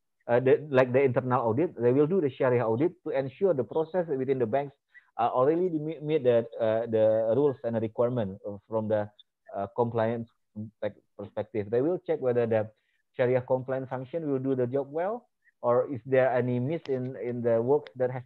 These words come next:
been done. For example, uh, if they miss, uh, they use wrong akad for a certain kind of financing, uh, in other countries, as, uh,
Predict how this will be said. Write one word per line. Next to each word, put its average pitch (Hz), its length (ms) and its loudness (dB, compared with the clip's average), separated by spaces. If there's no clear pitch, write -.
been 131 140 -6
done. 175 220 -4
For 131 140 0
example, 139 600 -2
uh, 117 340 2
if 147 240 0
they 135 280 2
miss, 160 300 0
uh, 117 400 0
they 135 180 2
use 196 240 -2
wrong 165 400 2
akad 156 320 -4
for 226 960 8
a 135 40 0
certain 147 400 -2
kind 143 200 -2
of 135 160 -2
financing, 127 560 -2
uh, 110 260 4
in 196 260 4
other 151 260 8
countries, 151 480 -2
as, 120 100 -4
uh, 120 80 -2